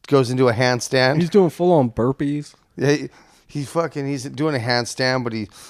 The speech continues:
Speaker 1: has his left hand down, raising up his right hand, just all fucking
Speaker 2: Oh, yeah.
Speaker 1: just
Speaker 2: He's doing the push-up to where it's like a handstand, but just one hand.
Speaker 1: Yeah. Oh, yeah.
Speaker 2: Yeah. He comes up, just kicks me in the leg, drops me.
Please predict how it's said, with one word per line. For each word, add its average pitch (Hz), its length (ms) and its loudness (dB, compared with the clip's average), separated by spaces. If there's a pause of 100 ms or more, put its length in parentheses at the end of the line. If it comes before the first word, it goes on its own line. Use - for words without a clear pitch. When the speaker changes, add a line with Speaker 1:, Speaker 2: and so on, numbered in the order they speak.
(160)
Speaker 1:
has 127 220 0
his 113 120 -6
left 123 340 0
hand 123 200 0
down, 123 300 0
raising 117 400 0
up 107 100 -2
his 107 160 -8
right 110 220 2
hand, 117 280 2
just 104 160 -4
all 104 200 2
fucking 113 520 -2
Speaker 2:
Oh, 143 140 2
yeah. 160 80 0
Speaker 1:
just 143 200 -4 (280)
Speaker 2:
He's 170 200 -2
doing 185 300 4
the 151 80 4
push-up 151 480 -2
to 151 100 -6
where 127 180 0
it's 123 120 -4
like 120 140 -6
a 104 60 -4
handstand, 123 720 -4
but 110 120 -6
just 107 240 -12
one 117 220 -8
hand. 120 420 -8
Speaker 1:
Yeah. 120 380 0 (420)
Oh, 135 260 -4
yeah. 120 120 -4
Speaker 2:
Yeah. 107 320 -4 (200)
He 131 120 -4
comes 135 260 -2
up, 127 160 -2
just - 240 -12
kicks - 320 -8
me 117 100 -2
in 113 100 -2
the 107 80 -2
leg, 107 360 -4
drops 107 400 -6
me. 117 240 -4